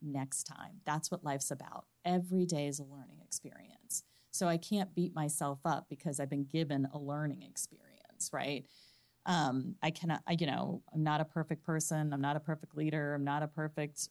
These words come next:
you know, all the things that we have to say to ourselves to remind ourselves, like,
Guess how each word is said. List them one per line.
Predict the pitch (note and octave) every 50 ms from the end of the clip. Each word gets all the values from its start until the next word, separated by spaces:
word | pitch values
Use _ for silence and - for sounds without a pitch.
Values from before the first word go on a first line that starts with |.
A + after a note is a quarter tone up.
| _ _ _ -
you | F3 F3
know, | E3 D3+ C#3+
all | - D#3+ E3 F3
the | F3+ F3+
things | E3+ F3 F#3+ F3 E3 D#3+ D3+ C#3+ D3+ D3+ C#3+ -
that | - D3+ C#3+ -
we | D#3 D3+
have | D3+ C#3+ -
to | - D3+
say | - - E3 E3
to | E3 D#3+
ourselves | C#3+ C3+ C3+ D3+ - - D3 C#3 C#3 D3+ D3 - -
to | - D#3
remind | D3 C#3 C#3+ D3 D3 E3 F#3+ F#3
ourselves, | D#3 C#3 C3+ - D3 C3+ C3+ C3 C3+ - -
like, | D3 C3+ C3+ C3+